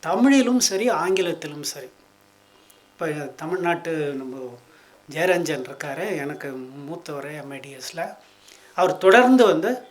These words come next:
அவருடைய அரசியல் நிலைப்பாடுகள்லாம் உங்களுக்கு தெரியும், நான் அதுவும் சொல்ல வேண்டியதில்லை. ஆனால் அவரே கூட ஒரு விமர்சனம் சொல்கிறார். அஹ், தமிழ்நாட்டினுடைய உயர்கல்வியினுடைய எண்ணிக்கை பெருக்கம்,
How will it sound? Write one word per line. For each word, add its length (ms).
அவருடைய 520
அரசியல் 420
நிலைப்பாடுகள்லாம் 720
உங்களுக்கு 260
தெரியும், 340
நான் 160
அதுவும் 240
சொல்ல 240
வேண்டியதில்லை. 480
ஆனால் 220
அவரே 440
கூட 220
ஒரு 120
விமர்சனம் 440
சொல்கிறார். 500
அஹ், 280
தமிழ்நாட்டினுடைய 880
உயர்கல்வியினுடைய 1200
எண்ணிக்கை 540
பெருக்கம், 440